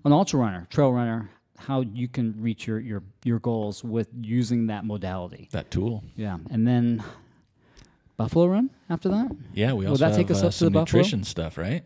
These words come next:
Speaker 1: Well, yeah. So we've been threatening. We've been talking about this. Suzanne Lewis, my dear,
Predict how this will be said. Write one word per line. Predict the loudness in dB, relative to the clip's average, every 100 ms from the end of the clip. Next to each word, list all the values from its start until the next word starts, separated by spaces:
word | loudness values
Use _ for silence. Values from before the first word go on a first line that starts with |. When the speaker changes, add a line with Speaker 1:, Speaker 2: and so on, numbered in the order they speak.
| -4
Speaker 1:
Well, | 0
yeah. | 4 2 0
So | 2 2 2 -4 -16 -18 -20 _ _ _ _ -2
we've | -2 0
been | -4
threatening. | -2 -4 -4 -6 -8 -14 _ _ _
We've | -12 -10
been | -10
talking | -14 -14 -14
about | -14 -18
this. | -20 -20 _ _ _ _ _
Suzanne | -6 0 4 6
Lewis, | 4 2 -6 -16 -16 -16 -18 -18 -6
my | -2 0
dear, | 0 -6